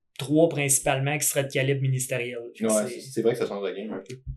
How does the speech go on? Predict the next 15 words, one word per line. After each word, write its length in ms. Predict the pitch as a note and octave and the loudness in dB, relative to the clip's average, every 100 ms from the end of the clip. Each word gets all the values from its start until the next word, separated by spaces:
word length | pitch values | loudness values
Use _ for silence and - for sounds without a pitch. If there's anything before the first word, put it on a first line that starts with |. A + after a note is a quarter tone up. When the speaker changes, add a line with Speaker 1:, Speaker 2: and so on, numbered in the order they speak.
| - | -4
Speaker 1:
La 160 | C3 B2+ | 0 2
campagne 380 | C#3 C3 D3+ | 2 2 2
conservatrice 680 | D3 C#3 C3+ C3 B2+ C#3+ D3 C#3 | 2 0 0 0 0 -2 -2 0
a 40 | |
starté 360 | - C3+ B2+ C#3+ | -2 -2 0 0
à 80 | |
Trois-Rivières 680 | B2+ C#3 B2+ B2 C3 B2+ B2 | 0 -2 -4 -2 0 0 -2
en 40 | A#2+ | -4
plus, 320 | B2 C#3 - | -4 -4 -6
fait 80 | B2+ | -8
que 60 | |
c'est 120 | - | -8
un 60 | B2+ | -6
gros 140 | B2 C3+ | -4 -2
message. 880 | B2+ B2 C3+ C3 C3+ C3+ C3 - | 0 0 2 2 0 -2 -6 -10